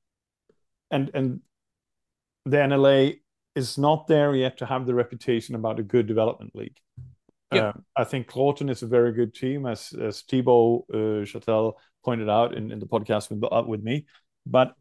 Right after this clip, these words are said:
Speaker 1: on the other hand, uh, Seider went to the A H L,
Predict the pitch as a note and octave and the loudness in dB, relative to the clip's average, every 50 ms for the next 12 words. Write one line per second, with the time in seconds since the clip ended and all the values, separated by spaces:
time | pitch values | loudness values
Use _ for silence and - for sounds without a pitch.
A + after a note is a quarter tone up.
0 | _ - B2 B2+ A#2+ A#2+ B2 C3+ D3+ C#3+ B2 C#3+ B2 G#2+ G#2 G#2 - _ _ _ | _ -6 -4 -2 2 2 2 2 2 0 -2 -4 -4 -6 -6 -10 -12 _ _ _
1 | _ _ _ _ _ _ _ _ _ _ _ _ - - C3+ A#2+ A#2 A#2+ A#2 A#2 | _ _ _ _ _ _ _ _ _ _ _ _ -10 -6 -4 -4 -2 -2 -4 -4
2 | A#2 A2+ E3 - _ _ _ _ _ _ _ _ _ _ _ _ _ _ _ _ | -6 -8 -10 -16 _ _ _ _ _ _ _ _ _ _ _ _ _ _ _ _
3 | _ _ _ _ _ _ - - C#3 B2+ C3+ C#3+ D3 D#3 D3+ D3 C#3 C3+ - C#3 | _ _ _ _ _ _ -8 -2 0 2 2 2 0 0 -2 -2 -4 -4 -4 -4
4 | A#2+ B2 A#2+ A#2+ A#2+ A#2+ A#2+ A#2 - - A#2 A2 A2 G#2+ G#2+ G#2 - | -2 0 0 0 0 0 -2 -4 -4 -2 0 2 2 0 0 -2 -6